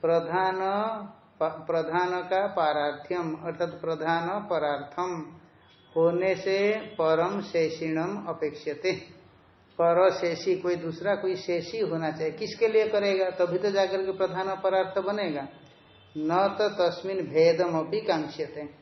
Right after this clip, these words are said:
कोई दूसरा है तो प्रधा-, प्रधान परार्थ बन जाएगा। ये सिद्धांत दूसरा तर्क दे रहा है।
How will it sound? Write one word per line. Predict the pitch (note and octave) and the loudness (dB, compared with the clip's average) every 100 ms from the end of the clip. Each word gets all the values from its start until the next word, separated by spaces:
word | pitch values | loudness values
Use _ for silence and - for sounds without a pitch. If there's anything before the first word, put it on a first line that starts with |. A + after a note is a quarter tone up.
| - - - _ | -20 -20 -20 _
कोई | F#3 G#3+ | 2 4
दूसरा | - E3 E3 - G#3 | 4 -2 -4 0 4
है | G#3+ F3 E3+ F#3+ G#3+ A3+ | 6 6 4 6 6 4
तो | A3+ | 2
प्रधा-, | G#3+ F3 D#3+ D#3+ D#3+ | 2 2 2 0 -2
प्रधान | E3 D#3+ D#3 E3+ G3+ G#3 | 0 0 0 -2 -2 0
परार्थ | F3 D#3 D3 | 2 2 0
बन | F#3 E3 D#3 | -2 0 0
जाएगा। | D3 D3 | -2 -2
ये | D#3+ | -2
सिद्धांत | F#3+ G3 F3 F#3 G#3 | -2 -2 -2 -2 -2
दूसरा | G3+ D#3 - F3+ | -4 -6 0 0
तर्क | E3+ E3 D3 | 2 0 0
दे | F3 D#3 D3+ | -2 0 -2
रहा | C#3+ C#3+ | -2 -6
है। | C#3 | -8